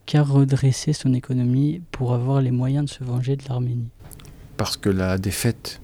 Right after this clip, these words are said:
Speaker 2: militaire de quatre-vingt-quatorze n'était pas passée. Elle était restée à travers de la gorge et que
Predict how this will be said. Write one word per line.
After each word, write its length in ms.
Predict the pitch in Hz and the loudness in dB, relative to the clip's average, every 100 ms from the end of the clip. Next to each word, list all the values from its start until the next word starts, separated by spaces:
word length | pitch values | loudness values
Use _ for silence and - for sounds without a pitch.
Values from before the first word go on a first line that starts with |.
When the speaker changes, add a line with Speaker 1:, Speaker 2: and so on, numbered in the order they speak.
| 107 | -2
Speaker 2:
militaire 460 | 101 101 - 117 | 2 2 4 4
de 80 | 110 | 4
quatre-vingt-quatorze 840 | 98 101 101 104 101 95 120 113 | -2 -4 0 0 0 2 2 4
n'était 260 | 110 98 104 | 2 2 0
pas 140 | 101 | 0
passée. 380 | 98 98 - 160 - - - - - - | -2 -2 0 -2 -6 -20 -20 -20 -18 -6
Elle 120 | 95 | -6
était 180 | 92 101 | -2 0
restée 320 | 98 - 104 | 0 -2 -4
à 40 | |
travers 300 | 98 101 101 | -4 -4 -4
de 80 | 98 | -2
la 80 | 98 | -2
gorge 400 | 92 117 131 107 | 2 2 2 -2
et 80 | 92 | -6
que 380 | - 101 98 | -2 0 0